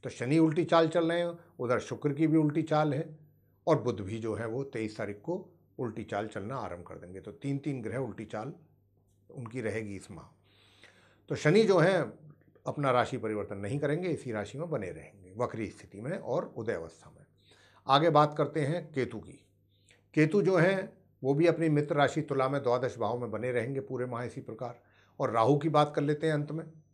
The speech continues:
कि राहु जो हैं वो अपनी शत्रु राशि मेष में छठे भाव में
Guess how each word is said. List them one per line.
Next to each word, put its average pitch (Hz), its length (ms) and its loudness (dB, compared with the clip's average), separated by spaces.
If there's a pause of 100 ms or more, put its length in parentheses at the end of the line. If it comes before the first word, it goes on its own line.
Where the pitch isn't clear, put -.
(640)
कि 143 80 -2
राहु 120 280 4
जो 190 160 2
हैं 117 280 -4 (500)
वो 165 460 6 (500)
अपनी 160 240 -2
शत्रु 160 360 0
राशि 139 260 4
मेष 143 280 0
में 135 100 -2
छठे 120 280 -2
भाव 113 280 -2
में 135 160 -10